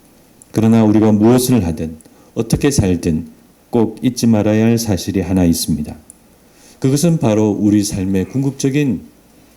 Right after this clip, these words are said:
목적입니다. 우리 삶의 궁극적인 목적은 인간은 살면서 하나님을 만나야 한다는 것과 또 하나님을 만나면서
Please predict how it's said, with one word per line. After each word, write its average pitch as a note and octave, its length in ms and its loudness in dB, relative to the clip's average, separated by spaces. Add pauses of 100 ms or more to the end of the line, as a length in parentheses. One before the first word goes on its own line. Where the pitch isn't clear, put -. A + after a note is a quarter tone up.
(180)
목적입니다. F2+ 680 0 (1800)
우리 B2 140 2
삶의 D#3 260 4
궁극적인 D#3+ 500 2
목적은 G2 680 -2 (460)
인간은 G2+ 360 0
살면서 G2 720 -4 (460)
하나님을 D3+ 460 2
만나야 A#2+ 480 2
한다는 G2+ 340 0
것과 D#2 520 -8 (720)
또 F#2 180 -2
하나님을 C3 480 2
만나면서 F#2+ 920 0